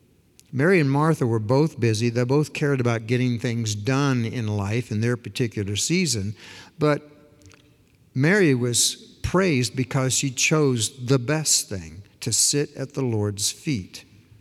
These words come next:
And, uh, we need to learn how to go through each stage of life with the Lord firmly in our sight and listening to his words. These songs this morning, they were my heart for this message. I,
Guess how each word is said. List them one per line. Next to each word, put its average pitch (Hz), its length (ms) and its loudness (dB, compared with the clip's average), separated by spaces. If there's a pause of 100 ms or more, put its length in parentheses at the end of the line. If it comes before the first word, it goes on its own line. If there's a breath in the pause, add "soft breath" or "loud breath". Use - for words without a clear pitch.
(400 loud breath)
And, 120 320 -2
uh, 117 80 0
we 135 180 0
need 165 220 0
to 127 100 0
learn 123 500 0
how 113 160 -4
to 107 100 -6
go 120 320 0
through 135 320 -2
each 143 320 0
stage 123 420 -2
of 110 100 -4
life 95 520 -4 (760 soft breath)
with 120 500 0
the 120 80 0
Lord 123 520 2
firmly 139 560 2
in 120 260 -2
our 117 240 0
sight 110 640 -2 (480 soft breath)
and 113 140 -2
listening 127 500 0
to 120 140 -4
his 113 160 -4
words. 113 280 -4
These 170 220 2
songs 117 520 -2
this 101 180 -6
morning, 98 460 -4 (680 soft breath)
they 120 400 -2
were 127 100 2
my 107 180 -4
heart 98 480 -4
for - 160 -14
this 92 240 -6
message. 98 480 -6
I, 110 120 -6